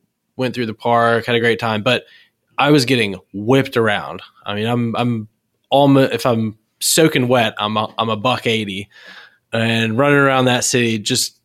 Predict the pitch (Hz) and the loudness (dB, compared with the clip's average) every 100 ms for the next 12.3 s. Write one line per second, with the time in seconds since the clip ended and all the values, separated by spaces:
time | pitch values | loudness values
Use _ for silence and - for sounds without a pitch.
0 | _ 127 127 95 104 _ 139 123 110 - | _ -8 -4 -4 -6 _ -2 0 0 -4
1 | - 123 123 117 117 117 113 110 110 110 | -4 -2 -2 -2 0 0 0 -2 -6 -6
2 | 110 113 110 107 107 127 139 139 139 113 | -4 -2 -2 -2 -6 -6 -6 -4 -2 0
3 | 131 - 101 101 - 117 117 113 123 117 | -2 -2 -4 -4 0 2 0 -2 -6 -6
4 | 113 - - - - - 117 135 123 - | -8 -18 -20 -20 -20 -8 0 2 2 2
5 | 147 151 143 - 143 135 123 117 113 120 | 2 2 0 -2 0 2 2 0 0 0
6 | 113 110 104 98 _ _ _ _ 107 113 | 0 0 0 -4 _ _ _ _ -4 0
7 | 113 110 110 113 110 107 107 - - 113 | 2 2 0 0 0 0 -2 -6 -8 -6
8 | 110 113 104 98 101 107 107 110 104 113 | -4 -2 -2 -4 -6 -6 -4 -2 -2 -2
9 | 104 98 - - - 110 104 98 90 _ | -2 -4 -14 -14 -4 -4 -4 -8 -12 _
10 | _ 101 110 135 127 123 120 110 101 - | _ -12 -4 0 2 4 2 0 -6 -10
11 | - - - _ 107 107 110 - - 117 | -20 -20 -20 _ -8 -4 -4 -4 0 0
12 | 113 107 107 | 2 0 -2